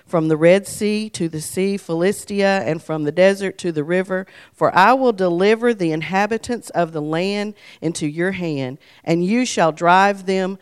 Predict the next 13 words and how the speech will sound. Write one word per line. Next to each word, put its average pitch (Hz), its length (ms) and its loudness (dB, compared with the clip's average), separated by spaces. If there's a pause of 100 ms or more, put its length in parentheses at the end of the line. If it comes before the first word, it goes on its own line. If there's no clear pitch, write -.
(280)
and 175 200 2
shall 160 180 2
drive 190 340 4
them 202 240 0
out 170 240 0
before 160 480 -4
you." 110 400 -12 (1120)
He 202 140 0
says, 185 260 0
"Don't 185 260 2
make 185 220 -4
a 190 60 -10
covenant 151 560 -4